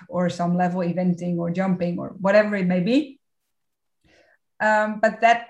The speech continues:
maybe that discipline doesn't fit the horse at all. And trying to force that on a horse, yeah, that just gets you in a lot of trouble. So I know it's really hard, but if you want to do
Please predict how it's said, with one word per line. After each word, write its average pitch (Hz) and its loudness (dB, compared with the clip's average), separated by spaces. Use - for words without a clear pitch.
maybe 214 -2
that 190 0
discipline 214 0
doesn't 196 -2
fit 233 -6
the 170 -8
horse 175 -4
at 175 -2
all. 185 -2
And 185 -6
trying 226 4
to 202 -6
force 226 0
that 196 2
on 190 -2
a 180 0
horse, 196 -4
yeah, 202 -10
that 202 -8
just 247 -8
gets 247 0
you 247 2
in 214 0
a 202 -2
lot 190 -2
of 180 -10
trouble. 175 0
So 208 4
I 220 -4
know 247 4
it's 254 4
really 220 -2
hard, 226 2
but 208 -4
if 220 -8
you 208 -2
want 220 4
to 208 -6
do 196 -4